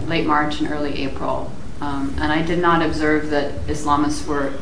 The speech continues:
running the show or had hijacked the process. There were certainly more than a few hundred people there.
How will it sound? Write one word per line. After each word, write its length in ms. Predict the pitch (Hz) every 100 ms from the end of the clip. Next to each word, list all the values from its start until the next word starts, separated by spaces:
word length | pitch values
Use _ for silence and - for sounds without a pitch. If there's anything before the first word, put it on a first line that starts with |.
| -
running 340 | 151 147 147
the 80 | 147
show 500 | - 147 147 147 143
or 160 | 139 139
had 200 | - 135
hijacked 440 | - 147 147 135
the 60 | -
process. 600 | - 143 143 147 143 -
There 140 | 147
were 80 | 147
certainly 300 | 151 147 147
more 180 | 147 143
than 160 | 143 143
a 60 |
few 140 | - 151
hundred 300 | 147 139 -
people 320 | 156 151 139
there. 380 | 135 143 143